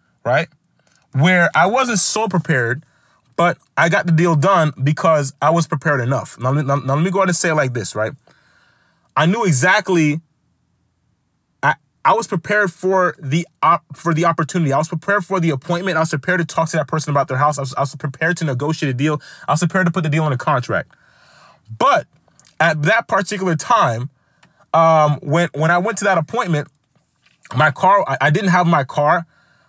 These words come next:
Uh, it was getting some, it was getting servicing done, and so I didn't have my car, so I had <laughs> no way to get to the appointment. So picture this.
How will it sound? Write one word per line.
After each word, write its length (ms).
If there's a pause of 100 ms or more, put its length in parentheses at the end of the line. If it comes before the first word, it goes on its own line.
Uh, 340 (160)
it 80
was 180
getting 240
some, 240
it 60
was 120
getting 180
servicing 600 (340)
done, 320
and 80
so 100
I 100
didn't 140
have 160
my 160
car, 240
so 140
I 60
had 260
<laughs> 0
no 140
way 140
to 80
get 220
to 80
the 100
appointment. 440 (240)
So 140
picture 340
this. 280